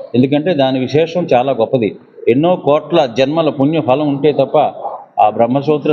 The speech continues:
శివలింగం ఉన్నటువంటి దేవాలయాన్ని దర్శించడం చాలా కష్టతరం. కాబట్టి పెద్దలు, శాస్త్రాలు అంత విశిష్టమైనటువంటి దేవాలయాన్ని దర్శించడం, ముఖ్యంగా ఇక్కడ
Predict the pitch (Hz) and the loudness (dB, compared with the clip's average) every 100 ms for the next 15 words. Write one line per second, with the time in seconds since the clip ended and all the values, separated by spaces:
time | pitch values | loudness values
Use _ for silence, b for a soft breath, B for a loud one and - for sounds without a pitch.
0 | 143 135 139 139 135 123 131 113 110 117 | 0 0 0 0 0 0 -2 2 0 2
1 | 139 139 139 135 117 131 135 131 135 196 | 0 2 2 2 0 0 0 0 0 0
2 | - - - - 123 131 139 123 120 160 | -4 -8 -6 0 0 2 0 -2 -2 0
3 | 165 - - - - 123 127 135 175 131 | 0 -2 -8 -12 -4 0 0 0 -2 0
4 | 120 117 156 180 135 127 - 151 151 196 | 0 0 -2 -2 0 -2 0 0 0 -2
5 | - - - - 117 135 131 120 165 175 | -6 -10 -14 -2 0 0 -2 -2 -2 0
6 | 175 170 170 170 160 127 131 151 156 156 | 0 0 0 0 2 0 2 0 2 2
7 | 156 131 123 123 143 160 165 123 - 151 | 2 2 0 0 0 2 0 0 0 0
8 | 165 135 135 | 0 0 0